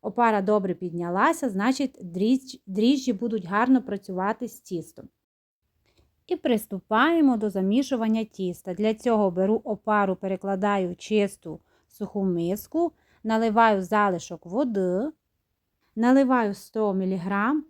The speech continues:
рослинної олії. Це у мене соняшникова олія без запаха. Також добавляю до тіста дві столові ложки горілки, для того, щоб наше тісто при смаженні не вбирало в себе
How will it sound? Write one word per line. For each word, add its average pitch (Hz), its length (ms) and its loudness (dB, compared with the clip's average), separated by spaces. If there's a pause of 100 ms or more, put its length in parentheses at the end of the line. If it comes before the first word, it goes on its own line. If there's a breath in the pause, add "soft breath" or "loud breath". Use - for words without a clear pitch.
(600)
рослинної 220 760 0
олії. 185 340 -2
Це 330 220 -2
у - 20 6
мене 233 600 2
соняшникова 190 840 -6
олія 302 360 2
без 220 340 -2
запаха. 185 580 -6 (1160)
Також 294 360 4
добавляю 247 440 2
до 214 120 0
тіста 269 480 -2
дві 214 260 2
столові 226 440 -2
ложки 233 400 0
горілки, 214 600 0
для 214 180 -4
того, 320 300 2
щоб 220 360 -2
наше 226 360 0
тісто 202 580 -4
при 226 460 0
смаженні 285 880 4
не 240 340 2 (260)
вбирало 220 500 0
в - 60 -6
себе 220 440 -2